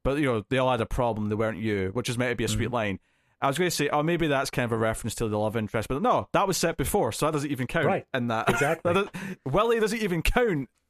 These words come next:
Speaker 1: in the, the post-Marion woman.
Speaker 2: Can I, like, that's also just one thing I wanna throw out here. Uh, they establish, they say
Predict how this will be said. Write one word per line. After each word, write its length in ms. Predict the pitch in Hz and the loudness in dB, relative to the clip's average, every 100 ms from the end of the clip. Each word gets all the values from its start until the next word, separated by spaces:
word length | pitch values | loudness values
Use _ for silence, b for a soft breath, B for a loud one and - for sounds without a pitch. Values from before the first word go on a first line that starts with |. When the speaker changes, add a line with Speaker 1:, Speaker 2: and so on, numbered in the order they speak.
| - | -2
Speaker 1:
in 160 | 165 160 | 0 2
the, 120 | 147 | 0
the 120 | 143 | 0
post-Marion 840 | - 180 170 - 170 170 147 127 | -2 -2 -2 -2 0 0 0 -2
woman. 340 | 120 113 107 98 _ _ _ _ _ _ | -2 -4 -6 -10 _ _ _ _ _ _
Speaker 2:
Can 100 | - 240 | -2 0
I, 160 | 277 - | 0 0
like, 280 | 185 185 - | 0 0 -2
that's 220 | 185 226 | -2 2
also 320 | 233 180 175 139 | 2 2 0 0
just 220 | 139 - | -2 -2
one 120 | 135 | -2
thing 120 | 127 | 0
I 40 | 123 | 0
wanna 200 | 117 110 | 0 -2
throw 220 | 117 104 | -2 -2
out 80 | 101 | -2
here. 280 | 92 98 - _ - | -4 -8 -10 _ -16
Uh, 100 | - - - 190 _ _ _ _ - | -16 -18 -16 -16 _ _ _ _ -14
they 580 | 143 139 180 226 247 254 | -8 -2 2 2 2 0
establish, 1080 | - - - - 156 135 107 92 92 - - | 0 -2 -2 0 0 0 -2 -6 -8 -10 -6
they 80 | 120 | -4
say 600 | - - 170 180 185 180 | -2 0 2 2 0 -2